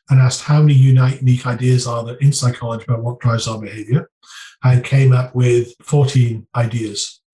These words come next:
And you can actually interview someone, and in a thirty to forty minute interview, you can go through those, um, fourteen domains and identify what are the kind of key areas where there's beliefs that need to be addressed as they move forward.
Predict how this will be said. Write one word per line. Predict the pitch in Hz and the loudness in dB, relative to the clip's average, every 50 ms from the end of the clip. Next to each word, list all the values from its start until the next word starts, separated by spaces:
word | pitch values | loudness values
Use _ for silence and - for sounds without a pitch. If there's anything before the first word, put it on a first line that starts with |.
| _ _ | _ _
And | - 131 127 127 127 127 127 120 127 | 0 2 4 4 4 4 2 0 -2
you | 131 127 127 | -2 -2 -2
can | 123 - 135 | 0 0 -2
actually | 131 139 135 - - 127 127 131 | -2 0 -2 -2 0 2 4 4
interview | 151 - - 156 143 | 4 2 0 -2 -4
someone, | - 147 147 160 160 156 | -2 -4 -6 -6 -6 -2
and | 139 131 | 0 2
in | 123 120 120 | 2 2 0
a | 120 | -2
thirty | - - _ - 139 135 135 131 | -6 -10 _ -4 -4 -2 -2 -4
to | 131 - | -6 -8
forty | 127 - 131 127 127 | -4 0 2 2 4
minute | 127 127 131 123 - | 4 4 2 0 0
interview, | 135 131 131 - - 139 | -2 -2 -2 -2 -4 -4
you | 139 135 123 - | -2 -2 -4 -6
can | - 113 | -6 -10
go | 120 120 120 120 117 | -10 -8 -8 -10 -12
through | - - 139 131 127 | -10 -2 2 2 2
those, | 123 127 127 127 123 123 131 | 4 4 2 2 0 0 -2
um, | 127 123 123 123 123 123 127 _ - - - _ _ | -4 -4 -4 -4 -6 -8 -10 _ -20 -20 -20 _ _
fourteen | _ 143 135 131 135 131 | _ 2 2 2 2 2
domains | 123 127 127 127 127 127 127 | 2 2 2 2 2 0 0
and | 131 123 | -4 -6
identify | 120 127 120 - 127 | -6 -6 -6 -6 -8
what | 123 120 120 131 131 | -8 -6 -6 -4 -4
are | 131 | -4
the | 123 120 | -6 -8
kind | - - 123 120 | -10 -10 -10 -10
of | 120 - | -10 -10
key | - - 143 131 | -4 -2 0 2
areas | 127 127 131 131 127 117 107 107 107 - - - | 4 4 4 4 2 0 -2 -8 -12 -14 -12 -10
where | 120 120 120 120 117 117 - - | -8 -6 -6 -6 -8 -10 -8 -2
there's | 139 127 - - | -2 -2 -2 -2
beliefs | 127 120 123 123 127 131 127 - - | -4 0 2 4 4 2 2 0 -6
that | 127 123 - - | -8 -10 -2 0
need | 123 123 123 123 120 - | 0 2 2 0 -2 -6
to | - 147 127 | -4 -4 -2
be | 123 123 117 117 120 - | -2 -2 -4 -4 -6 -10
addressed | 123 123 - 127 117 113 - - - | -12 -10 -8 -8 -8 -8 -10 -12 -14
as | 117 110 - | -12 -12 -10
they | 117 | -10
move | 113 113 113 107 _ | -10 -10 -10 -12 _
forward. | 120 117 113 110 107 101 | -12 -12 -12 -12 -16 -20